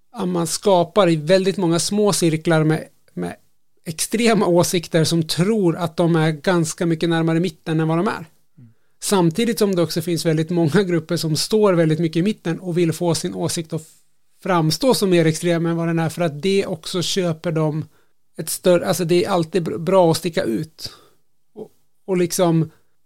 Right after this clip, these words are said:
Speaker 1: man, man kan vilja påstå att något är extremt för att det ökar också dess attraktionskraft.
Speaker 2: Mm.
Speaker 1: Det säljer ju bättre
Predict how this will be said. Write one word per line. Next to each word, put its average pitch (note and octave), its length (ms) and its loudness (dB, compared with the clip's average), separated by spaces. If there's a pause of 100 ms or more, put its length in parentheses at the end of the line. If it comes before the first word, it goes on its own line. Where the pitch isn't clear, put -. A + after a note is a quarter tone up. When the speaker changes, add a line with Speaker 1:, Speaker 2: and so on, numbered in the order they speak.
(560)
Speaker 1:
man, G3+ 240 -4
man G3+ 140 -2
kan F3+ 300 -4
vilja G3+ 400 2
påstå F#3 340 0
att E3+ 100 0
något F3 220 -4
är - 40 -6
extremt F3+ 680 -2
för - 220 -4
att D#3+ 140 -2
det F3+ 300 -2
ökar F3 260 0
också D#3+ 180 -4
dess D#3+ 180 -6
attraktionskraft. - 1000 -8 (160)
Speaker 2:
Mm. A#2 140 -20 (480)
Speaker 1:
Det E3+ 80 -6
säljer G3+ 460 2
ju E3+ 140 2
bättre D#3+ 480 -4